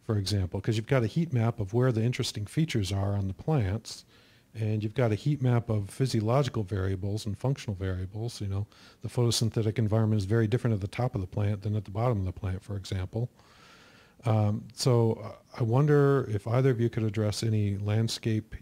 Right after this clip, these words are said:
ecology, uh, methods that could be transported, and specifically, uh, Washington, you, you showed something, and maybe you wanna refer it to Diego,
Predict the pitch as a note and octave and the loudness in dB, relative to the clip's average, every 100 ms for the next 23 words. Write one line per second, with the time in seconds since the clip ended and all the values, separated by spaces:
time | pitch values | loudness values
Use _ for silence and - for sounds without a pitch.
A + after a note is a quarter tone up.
0 | - G#2+ - G#2+ A#2 A2 A2 G#2+ G#2 _ | -8 -8 -4 -2 0 0 0 0 -2 _
1 | _ _ _ _ - A2+ G2 G2+ G2+ A#2 | _ _ _ _ -6 -2 -2 0 0 0
2 | D3+ D3+ - - C3+ C3 B2+ - C#3+ C#3 | 2 0 0 -2 0 0 -2 0 0 0
3 | - - D3+ D3+ D3 C#3+ - - _ - | 0 0 2 2 2 0 -4 -20 _ -2
4 | A2 G#2+ - B2+ - D3 - C#3 - B2 | 0 0 -2 -2 0 0 0 -2 0 2
5 | A2+ A2 - - G#2+ G#2 G#2 G#2+ A#2 - | 4 2 -2 -6 -2 0 0 0 0 -2
6 | G#2 G#2+ A2 C#3+ A#2+ C#3 - C3 G#2+ - | -2 0 2 2 0 -2 2 2 0 0
7 | A2+ G#2+ A2 G#2+ G#2+ A2+ A2 A2 G2+ G2+ | -2 0 0 2 2 2 2 2 0 -4
8 | - A#2 - G#2+ G2 G2+ G#2+ A#2+ G#2+ F#2 | -2 0 0 -2 -2 2 4 4 2 -2